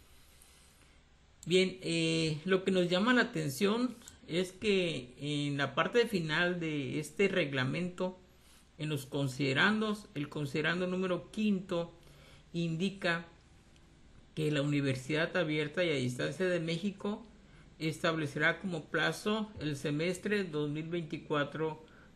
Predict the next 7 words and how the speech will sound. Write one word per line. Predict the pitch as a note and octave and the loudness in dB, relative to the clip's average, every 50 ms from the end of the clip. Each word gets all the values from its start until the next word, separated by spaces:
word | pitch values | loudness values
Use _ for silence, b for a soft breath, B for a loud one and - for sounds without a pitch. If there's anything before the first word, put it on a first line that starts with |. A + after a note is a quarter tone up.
| - - | -10 -6
guion | C#3 C3+ C#3+ D3+ D3 D3 D3+ D3 | -4 -2 0 0 0 0 0 0
uno, | D#3 F3 G3+ A3+ A3+ G#3+ G#3 G3+ F#3+ F#3+ - - - - | 0 2 2 2 2 0 0 0 -2 -4 -6 -16 -8 -4
es | D#3 F3 F3+ | -4 -2 0
decir, | G#3+ G#3 - - A#3 A#3 B3 A#3+ - - B B B B B B B B | -2 -4 -2 -2 -2 -2 -2 -4 -8 -14 B B B B B B B B
se | - - F3 | -4 -4 -4
tiene, | D#3 - - G3+ G#3 A3+ A#3 A#3 A3+ A#3+ A#3+ A#3+ A#3+ A#3+ A#3+ A#3+ B3 B3 - - | -4 -4 -2 0 0 0 2 2 2 2 2 2 2 2 0 0 -2 -4 -8 -6
eh, | - D#3+ D#3+ D#3+ D#3 D3+ D#3 D3+ D#3 D3+ | -4 -2 -2 0 0 -2 -2 -2 -4 -6